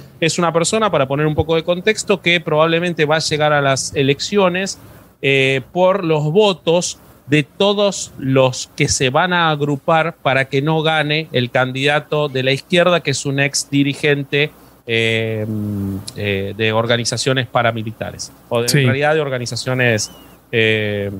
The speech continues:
Speaker 1: guerrilleras colombianas, no paramilitares. Em, entonces,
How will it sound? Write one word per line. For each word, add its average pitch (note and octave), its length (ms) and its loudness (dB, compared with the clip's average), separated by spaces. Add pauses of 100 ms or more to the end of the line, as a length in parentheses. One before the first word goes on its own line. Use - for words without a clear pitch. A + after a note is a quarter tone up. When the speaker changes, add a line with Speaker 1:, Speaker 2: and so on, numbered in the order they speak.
(140)
Speaker 1:
guerrilleras B2+ 600 2
colombianas, - 720 -4
no A2+ 100 -2
paramilitares. G#2+ 560 -2 (520)
Em, D#3 720 0
entonces, E3 560 0